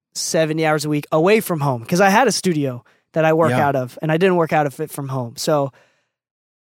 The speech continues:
Speaker 1: oh my gosh. And I was going to school full time too, which was before covid. So this is on campus.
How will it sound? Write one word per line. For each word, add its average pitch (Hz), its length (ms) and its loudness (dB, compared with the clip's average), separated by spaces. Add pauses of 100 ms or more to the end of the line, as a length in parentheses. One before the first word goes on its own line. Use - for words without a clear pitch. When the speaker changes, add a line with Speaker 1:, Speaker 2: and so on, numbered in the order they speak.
(200)
Speaker 1:
oh 202 160 4
my 170 240 0
gosh. 175 260 2
And 190 100 -2
I 185 40 2
was 175 100 2
going 165 140 -2
to 143 60 -6
school 202 280 2
full 196 220 0
time 180 260 0
too, 208 240 2
which 196 220 0
was 151 220 0
before 156 280 -4
covid. 151 300 -2
So 156 160 -2
this 139 120 -4
is 139 100 -10
on 151 260 -2
campus. 147 560 -6